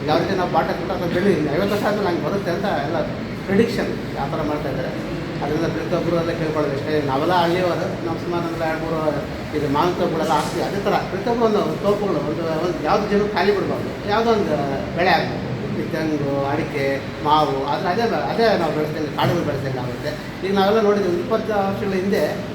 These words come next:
ಎಲ್ಲೇ ನಮಗೆ ಡೀರ್ಸ್, ಜಿಂಕೆಗಳು ಮತ್ತು ನವಿಲು ಕಾಣಿಸ್ತಾನೆ ಇಲ್ಲ. ಇವುಗಳು ಅವು ಜಾಸ್ತಿ ಆಗುತ್ತೆ. ಯಾಕಂದರೆ ವೈಲ್ಡ್ ಅನಿಮಲ್ಸ್ ಪ್ರೊಟೆಕ್ಷನ್ ಆಕ್ಟ್ ಜಾಸ್ತಿ ಬಂದಮೇಲೆ ಯಾರು ಸಾಯ್ಸೋಕೆ ಹೋಗಲ್ಲ, ಭಯ, ಮತ್ತೆ ಜೈಲು ಹೋಗ್ತೇವಪ್ಪ ಅಂತ. ಆ ಥರ ಈ ಒಂದು ಆಕ್ಟ್ ಬಂದುಬಿಟ್ರೆ, ಪನಿಷ್ಮೆಂಟ್ ಬಂದರೆ ಯಾರು ಮರ ಕಡಿದ್ರೆ ಪನಿಷ್ಮೆಂಟ್ ಆಗ್ತದೆ. already ಕಾನೂನು ಇದೆ,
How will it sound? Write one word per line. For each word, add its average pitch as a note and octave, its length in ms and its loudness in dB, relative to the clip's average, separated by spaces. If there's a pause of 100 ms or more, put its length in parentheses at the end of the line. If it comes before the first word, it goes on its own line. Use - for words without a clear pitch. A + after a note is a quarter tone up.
(140)
ಎಲ್ಲೇ A3 240 6
ನಮಗೆ F#3 300 2 (360)
ಡೀರ್ಸ್, D3+ 580 2
ಜಿಂಕೆಗಳು F3+ 520 0 (380)
ಮತ್ತು D3+ 240 -2
ನವಿಲು F#3+ 320 2
ಕಾಣಿಸ್ತಾನೆ G3 400 2
ಇಲ್ಲ. C#3+ 120 0
ಇವುಗಳು G#3 280 4
ಅವು G3+ 140 4
ಜಾಸ್ತಿ G#3+ 280 2
ಆಗುತ್ತೆ. - 400 -2 (140)
ಯಾಕಂದರೆ E3+ 680 -4 (460)
ವೈಲ್ಡ್ A3 200 4
ಅನಿಮಲ್ಸ್ G#3 340 2
ಪ್ರೊಟೆಕ್ಷನ್ G3+ 420 -2
ಆಕ್ಟ್ F3+ 280 -2
ಜಾಸ್ತಿ F3 260 -2
ಬಂದಮೇಲೆ E3+ 380 0 (300)
ಯಾರು A3+ 180 2
ಸಾಯ್ಸೋಕೆ A3+ 340 2
ಹೋಗಲ್ಲ, C#3+ 320 0
ಭಯ, G3+ 140 4 (260)
ಮತ್ತೆ F3 200 -4
ಜೈಲು F3+ 160 2
ಹೋಗ್ತೇವಪ್ಪ E3+ 340 0
ಅಂತ. D3 340 -4
ಆ E3 40 0
ಥರ F3+ 280 0
ಈ E3 40 -2
ಒಂದು D#3+ 320 0
ಆಕ್ಟ್ G3 280 0
ಬಂದುಬಿಟ್ರೆ, F3+ 360 0
ಪನಿಷ್ಮೆಂಟ್ F#3+ 380 0
ಬಂದರೆ D3+ 220 -2
ಯಾರು D#3+ 180 0
ಮರ E3+ 60 0
ಕಡಿದ್ರೆ F#3 380 0
ಪನಿಷ್ಮೆಂಟ್ F3+ 380 0
ಆಗ್ತದೆ. B2+ 380 -4
already G#3 240 0
ಕಾನೂನು G3+ 300 2
ಇದೆ, G3 180 2